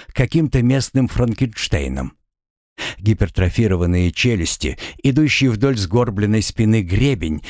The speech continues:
торчащие из плеч шипы, могучие когти. Химера. Страж. Уровень четыре тысячи девятьсот девяносто седьмой. Ранг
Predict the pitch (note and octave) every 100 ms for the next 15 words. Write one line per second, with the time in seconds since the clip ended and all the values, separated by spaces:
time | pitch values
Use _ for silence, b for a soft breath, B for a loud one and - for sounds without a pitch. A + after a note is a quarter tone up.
0 | B - G2+ - A2+ G#2 - G#2+ G2+ -
1 | G#2+ - A2+ A#2+ - - G2 - C#3 D#3
2 | A#2+ _ _ G#2 F#2+ E2 G2+ - G2+ G2+
3 | - A#2 - - - _ _ _ _ _
4 | _ _ _ _ _ - D#3+ B2+ G2 F#2+
5 | F#2+ _ _ _ - - B2+ G2 D#2 -
6 | - _ - B B D#3+ E3+ D#3+ D#3+ D3+
7 | - - B2+ - B2+ A#2 F3 E3+ D#3+ -
8 | E3 A2 A#2+ A2+ - E3+ D3+ G#2+ A#2+ A2
9 | A2+ A2+ - B2+ - A#2 A2 D2+ - _
10 | _ _ - B G2 A#2 D3 D3 -